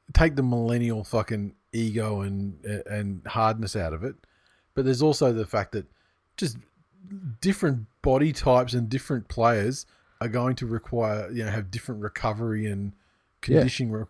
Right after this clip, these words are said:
Speaker 1: conditioning requirements.
Speaker 2: That's it.
Speaker 1: And, you know, some, uh, uh, and, like, you see, look at the way that, like, say, like, East and, and Storm, you know, like, manage loads for, for players and,
Speaker 2: Yep.
Speaker 1: and that sort of thing.
Speaker 2: That's it.
Speaker 1: You know, you've gotta be, you've gotta have a little bit of flexibility. So I don't know. I think they have to kind of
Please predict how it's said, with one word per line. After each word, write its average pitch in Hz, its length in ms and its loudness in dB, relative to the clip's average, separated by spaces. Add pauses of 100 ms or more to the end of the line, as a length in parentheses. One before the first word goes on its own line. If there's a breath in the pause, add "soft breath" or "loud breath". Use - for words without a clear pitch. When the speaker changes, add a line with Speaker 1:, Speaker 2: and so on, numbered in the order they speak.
(100)
Speaker 1:
conditioning 117 460 -4
requirements. 104 880 -6
Speaker 2:
That's - 240 2
it. - 160 -2 (240)
Speaker 1:
And, 117 320 -2
you 123 100 -2
know, 131 160 -4
some, 120 340 -2
uh, 127 60 -6
uh, 127 280 -6 (680)
and, 135 120 -2
like, 135 140 -2
you 131 60 -2
see, 151 160 -4
look 156 160 2
at 147 40 4
the 135 80 4
way 127 180 6
that, 117 100 -4
like, 110 180 -2
say, 113 240 -2
like, 110 220 -4
East 110 340 -4
and, 101 300 -4 (360 soft breath)
and 107 200 -6
Storm, 110 500 -4
you 107 100 -4
know, 104 160 -2
like, 104 140 -4
manage 107 380 -4
loads 101 340 -4
for, 101 400 -6
for 104 220 -4
players 101 500 -4
and, 101 160 -4
Speaker 2:
Yep. 127 180 6 (280 soft breath)
Speaker 1:
and 107 80 -6
that - 120 -8
sort 113 140 -2
of 107 60 -4
thing. 98 200 -6 (100)
Speaker 2:
That's 101 200 0
it. - 140 -6 (180)
Speaker 1:
You 120 120 -6
know, 113 100 -4
you've 123 180 -4
gotta 156 180 2
be, 113 100 -2
you've 127 420 -10
gotta 147 200 2
have 127 100 0
a 117 40 -2
little 117 140 -2
bit 110 120 -6
of 98 80 -10
flexibility. 107 640 -4
So 113 240 -4
I 123 40 -2
don't 117 100 -4
know. 113 80 -4
I 110 60 -4
think 147 160 -6
they 123 60 -2
have 110 120 -2
to 113 100 -8
kind 113 220 -6
of 101 100 -4